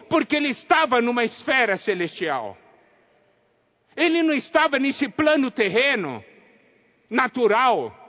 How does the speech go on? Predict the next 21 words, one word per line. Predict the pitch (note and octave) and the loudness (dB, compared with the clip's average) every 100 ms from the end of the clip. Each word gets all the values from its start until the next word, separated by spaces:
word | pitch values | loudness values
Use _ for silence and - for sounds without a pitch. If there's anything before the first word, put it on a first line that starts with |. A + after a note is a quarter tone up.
| - _ _ _ _ _ _ _ _ _ _ _ _ _ _ _ _ _ _ _ _ _ _ _ _ _ | -20 _ _ _ _ _ _ _ _ _ _ _ _ _ _ _ _ _ _ _ _ _ _ _ _ _
Aqui | G#3+ G#3 C#4+ E4 C#4+ | -8 -6 -2 0 0
nós | F3 G#3 A#3 | -4 -4 -6
podemos | B3 A3 A3+ A#3 F#3 | -2 0 0 -2 -4
ver | G3+ C4+ A3+ | -2 -2 -2
em | F#3 | -4
Mateus | F#3 F3 G3+ F#3 | -4 -4 -4 -4
quatro, | - A#3+ C4 - | -4 -2 -2 -4
versículo | F#3 G3 F#3 A3+ - G3+ | -2 -2 -2 -10 -6 -4
um, | B3 B3+ B2 - _ _ _ _ _ _ _ _ _ _ _ _ _ _ _ _ _ _ | -4 -4 -8 -16 _ _ _ _ _ _ _ _ _ _ _ _ _ _ _ _ _ _
que | C#4 | -6
o | D4 | -4
Espírito | C4 - D4+ E4 D#4 A3 - G3+ | -6 -8 -4 -2 -2 -6 -8 -10
Je-, | D#3 A#3+ F#3+ G3 | -6 -4 -4 -6
levou | G#3+ C4+ B3 D4 D#4+ | -2 -2 0 -2 -2
Jesus | A#3 B3 G3 E4 C4+ | -6 -8 -6 -8 -6
para | - A3 | 0 0
o | G#3+ | 0
deserto | G3+ F#3 E3 B3 B3+ - | -2 -4 -2 -2 -2 -6
para | - G3+ F3+ | -4 -2 -2
ser | - - B3+ A3 C3 A#2+ - _ _ - | -8 -6 -2 -2 -2 -10 -20 _ _ -6
tentado. | G#3 G3 G#3 G#3 D3+ A2 | -6 -4 -8 -8 -14 -20